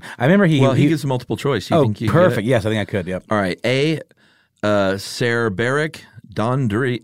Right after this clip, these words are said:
Speaker 2: Darian.
Speaker 1: Dondarrion, no, it's not him.
Speaker 2: Uh, B, Ser Meryn Trant.
Speaker 1: I think it's him.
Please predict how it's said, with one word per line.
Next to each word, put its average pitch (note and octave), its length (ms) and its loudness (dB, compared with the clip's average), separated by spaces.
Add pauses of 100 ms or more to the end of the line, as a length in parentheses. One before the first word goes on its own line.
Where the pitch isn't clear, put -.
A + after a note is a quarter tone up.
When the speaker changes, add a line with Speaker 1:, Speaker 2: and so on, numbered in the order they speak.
(160)
Speaker 2:
Darian. A2 460 -2
Speaker 1:
Dondarrion, F#2+ 540 -2
no, E2+ 180 -8
it's F2 160 -16
not G2+ 140 -8
him. E2+ 260 -12
Speaker 2:
Uh, G2+ 500 0
B, G2 540 -2 (140)
Ser G#2+ 400 -2
Meryn C3+ 640 -2
Trant. A2+ 520 -6 (240)
Speaker 1:
I - 40 -20
think - 100 -18
it's - 140 -16
him. D#2 260 -14